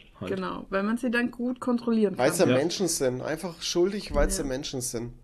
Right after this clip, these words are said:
Speaker 1: Genau, du bist mit einer Schuld geboren.
Speaker 2: Mhm.
Speaker 1: So, bu-, ey, Alter, naja.
Speaker 2: Die Erbschuld.
Speaker 1: Oh,
Speaker 3: Das ist alles
Speaker 1: furchtbar.
Speaker 3: so furchtbar,
Speaker 1: Das ist
Speaker 3: ey.
Speaker 1: alles so Nonsens,
Speaker 3: Das
Speaker 1: ey.
Speaker 3: hab ich als
Speaker 1: Oh.
Speaker 3: Kind,
Speaker 2: Mhm.
Speaker 3: als Kind, wie ich dieses ganze,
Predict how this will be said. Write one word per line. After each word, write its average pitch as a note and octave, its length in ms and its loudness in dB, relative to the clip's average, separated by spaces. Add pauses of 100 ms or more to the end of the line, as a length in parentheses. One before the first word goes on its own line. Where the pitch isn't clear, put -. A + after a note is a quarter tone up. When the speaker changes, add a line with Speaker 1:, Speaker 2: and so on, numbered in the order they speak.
Speaker 1:
Genau, A#2+ 400 4
du B2+ 100 0
bist D3 220 -4
mit E3 80 -2
einer C#3 220 4
Schuld D3 400 0
geboren. A#2 720 0
Speaker 2:
Mhm. F#3 480 -6
Speaker 1:
So, C3 160 2
bu-, B2+ 300 2
ey, B2+ 220 -2 (140)
Alter, B2+ 340 4
naja. B2 280 2
Speaker 2:
Die G3 60 2
Erbschuld. F#3 600 -4
Speaker 1:
Oh, D#3+ 60 4
Speaker 3:
Das F3+ 220 10
ist - 100 -2
alles C#3 100 4
Speaker 1:
furchtbar. B2+ 220 2
Speaker 3:
so D3 100 -2
furchtbar, C#3+ 400 -2
Speaker 1:
Das A#2+ 160 2
ist B2 60 -6
Speaker 3:
ey. B2 80 4
Speaker 1:
alles D#3+ 280 6
so F3 140 6
Nonsens, D#3+ 680 4
Speaker 3:
Das B2+ 140 -4
Speaker 1:
ey. - 60 4
Speaker 3:
hab F#3+ 80 6
ich G3+ 80 8
als F3+ 100 8
Speaker 1:
Oh. E3+ 300 12
Speaker 3:
Kind, G#3 240 0
Speaker 2:
Mhm. G#3 220 -4 (160)
Speaker 3:
als D#3 240 -4
Kind, G#3 320 -4
wie F#3+ 40 -2
ich F3 120 -4
dieses F3 340 -2
ganze, F3+ 560 0